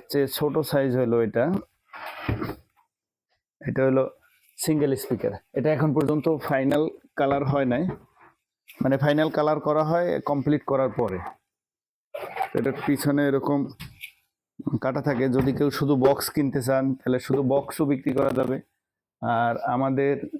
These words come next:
আহ, এই ডায়ালটা এখানে ইজিলি ফিট করা যাবে।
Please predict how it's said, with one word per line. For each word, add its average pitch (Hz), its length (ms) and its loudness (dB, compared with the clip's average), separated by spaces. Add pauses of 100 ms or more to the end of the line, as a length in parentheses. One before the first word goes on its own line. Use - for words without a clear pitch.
আহ, 127 220 0 (180)
এই 131 460 2 (3500)
ডায়ালটা 139 440 2
এখানে 131 460 0 (120)
ইজিলি 147 400 2
ফিট 131 260 -2
করা 110 200 0
যাবে। 90 240 -2